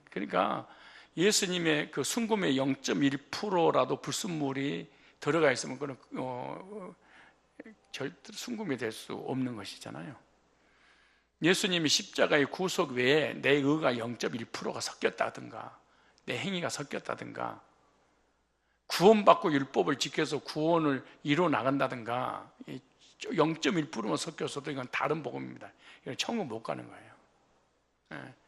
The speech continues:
짝퉁이잖아요. 보세요. 근데 보세요. "그러나 우리는", 보세요. "우리나 혹 하늘부터 온 천사라도 우리가 너, 너에게 전한 복음을, 왜 다른 복음을 전하면 뭐한다?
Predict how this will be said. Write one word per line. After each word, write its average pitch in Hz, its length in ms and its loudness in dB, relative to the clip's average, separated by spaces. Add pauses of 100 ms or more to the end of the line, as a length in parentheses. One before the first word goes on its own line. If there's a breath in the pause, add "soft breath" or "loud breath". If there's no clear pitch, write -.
(120)
짝퉁이잖아요. 175 920 -4 (1040 soft breath)
보세요. 127 320 0 (1080 soft breath)
근데 185 200 2
보세요. 127 180 -4
"그러나 165 560 4
우리는", 151 360 2
보세요. 113 360 -4 (800 soft breath)
"우리나 165 440 0 (140)
혹 208 140 0
하늘부터 233 520 4
온 127 60 -2
천사라도 185 640 0
우리가 147 400 -4
너, 123 140 -6 (280)
너에게 139 360 0
전한 127 260 -2
복음을, 139 360 -4 (340)
왜 123 240 -2
다른 233 340 0
복음을 185 360 0
전하면 135 280 0
뭐한다? 135 300 4